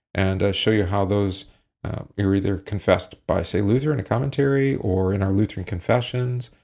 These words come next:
Sometimes I bring in other resources, not ones I have with me at the moment, so I'll re-, I'll use what I have with me. And, uh, that'll put some, uh, meat on the bones to help you understand what's going on, uh, tomorrow. Or, yeah, it's tomorrow in the preaching of his word.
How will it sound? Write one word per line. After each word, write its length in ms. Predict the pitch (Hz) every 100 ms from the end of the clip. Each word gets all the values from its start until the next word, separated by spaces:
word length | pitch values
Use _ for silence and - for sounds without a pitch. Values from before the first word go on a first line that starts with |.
| _
Sometimes 320 | - 101 98 90
I 60 |
bring 200 | 90 95
in 100 | 95
other 160 | 104 120
resources, 580 | 101 - 107 123 120 - _ _ _ _
not 160 | 104 92
ones 160 | 92 95
I 60 |
have 140 | 90 92
with 200 | 92 95
me 60 |
at 120 | 92
the 40 | 98
moment, 320 | 92 95 -
so 300 | - 98 90 _ _ _ _
I'll 80 | 90
re-, 80 | 90 - -
I'll 160 | 95 92
use 200 | 90 92
what 120 | 95
I 20 |
have 240 | 90 95
with 220 | 107 117 175
me. 160 | 233 - _ _ _ - - -
And, 340 | 92 95 95
uh, 220 | 104 95 - _ _
that'll 320 | 120 113 - - -
put 160 | -
some, 240 | - 98 95
uh, 180 | 98 -
meat 240 | - 117 -
on 80 | 98
the 80 | 95
bones 380 | 101 98 90 -
to 80 | 92
help 160 | 92
you 120 | 104
understand 540 | 101 98 95 - 101 95
what's 140 | 104
going 300 | - 101 98
on, 260 | 98 95 92 _ _ _ _ -
uh, 120 | 127
tomorrow. 460 | 120 170 185 95 - _ _ _ _ 92
Or, 160 | 90 - _
yeah, 200 | 160 - _
it's 140 | - -
tomorrow 280 | 147 92 - _ _ _ _
in 100 | 101
the 60 | 98
preaching 300 | 101 - 95
of 80 | 92
his 140 | 92
word. 200 | -